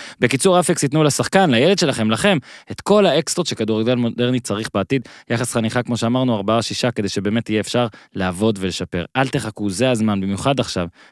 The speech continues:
לפרוץ קדימה, לפתוח פער, צרו קשר עוד היום עם אפקס,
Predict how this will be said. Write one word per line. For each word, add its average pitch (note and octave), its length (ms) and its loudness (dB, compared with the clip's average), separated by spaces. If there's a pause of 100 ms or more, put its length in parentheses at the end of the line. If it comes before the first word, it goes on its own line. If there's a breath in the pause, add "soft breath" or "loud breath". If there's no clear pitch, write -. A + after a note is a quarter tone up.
לפרוץ C#3 400 0
קדימה, G#2 360 0 (300 loud breath)
לפתוח D3+ 500 0
פער, B2 360 2 (340)
צרו C3+ 160 0
קשר D3 300 0
עוד D#3+ 220 2
היום C#3+ 240 6
עם A2+ 180 4
אפקס, - 600 2